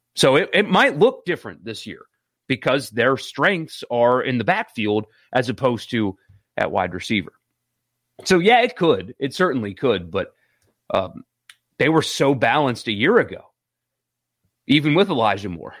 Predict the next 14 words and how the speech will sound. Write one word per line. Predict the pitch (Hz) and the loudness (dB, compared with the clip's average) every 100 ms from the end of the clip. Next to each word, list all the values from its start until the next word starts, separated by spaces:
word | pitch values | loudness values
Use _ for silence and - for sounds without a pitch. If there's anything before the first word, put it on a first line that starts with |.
| - | -2
They, | 127 123 | 0 2
they | 151 | 2
were | 143 139 | 2 2
already | 143 143 147 | 2 2 0
so | 143 104 | -2 -4
balanced. | 80 69 53 - - - | -6 -10 -14 -16 -20 -8
It's, | 104 - 113 | -8 -2 0
uh, | 92 | 0
it | - | 0
was | 151 143 107 | -4 -6 -4
remarkable | 95 113 135 80 64 | 2 2 2 -6 -8
what | 52 - | -8 -8
they | - | -10
did. | - | -10